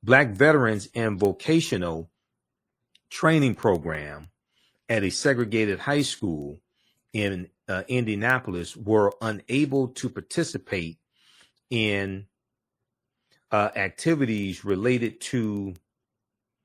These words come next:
uh, plumbing, electricity, and printing because adequate, because adequate equipment was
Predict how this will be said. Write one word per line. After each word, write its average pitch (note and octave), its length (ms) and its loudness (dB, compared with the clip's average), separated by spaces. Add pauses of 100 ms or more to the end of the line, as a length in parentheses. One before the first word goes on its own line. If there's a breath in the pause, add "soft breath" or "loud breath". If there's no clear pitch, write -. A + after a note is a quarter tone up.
(480 soft breath)
uh, F2+ 160 0
plumbing, D3 680 0 (320)
electricity, C#3 1040 -4 (1080)
and G2+ 200 -4
printing G2+ 640 -2 (100)
because A2 640 -2 (120)
adequate, C3+ 600 0 (2250)
because G#2 400 0
adequate C3+ 540 0
equipment F#2+ 680 0 (1400)
was A2 300 4